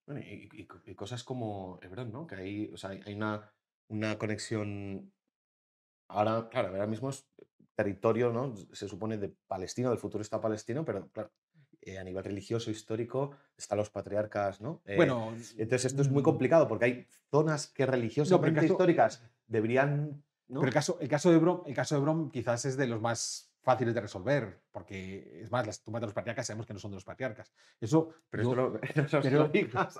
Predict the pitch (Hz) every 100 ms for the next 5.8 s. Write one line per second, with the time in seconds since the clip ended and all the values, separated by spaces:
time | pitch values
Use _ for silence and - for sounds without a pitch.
0 | 151 160 175 175 214 202 160 151 151 131
1 | 160 185 143 180 156 110 104 160 107 139
2 | 147 156 156 147 147 135 135 131 139 131
3 | 131 123 123 120 - 127 131 143 147 127
4 | 107 101 117 117 117 123 113 113 113 123
5 | 135 135 120 113 120 127 143 143